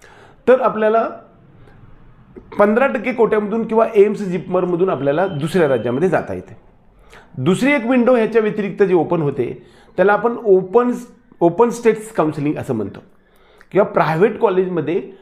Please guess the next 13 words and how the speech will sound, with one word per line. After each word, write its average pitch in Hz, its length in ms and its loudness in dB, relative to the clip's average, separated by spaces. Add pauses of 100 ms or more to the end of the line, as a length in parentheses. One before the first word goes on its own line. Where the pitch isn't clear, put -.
(180)
काही 185 180 2
ठराविक 190 440 0
सीट्स - 380 -6
जवळपास 190 460 0
पंधरा 180 500 -2
ते 214 180 -4
सोळा 185 340 0
राज्यामध्ये 139 600 -2 (840)
आपल्याला 180 300 2 (360)
सर्व 233 240 4
राज्यांसाठी 190 640 -2
open 202 300 0
for 196 160 -2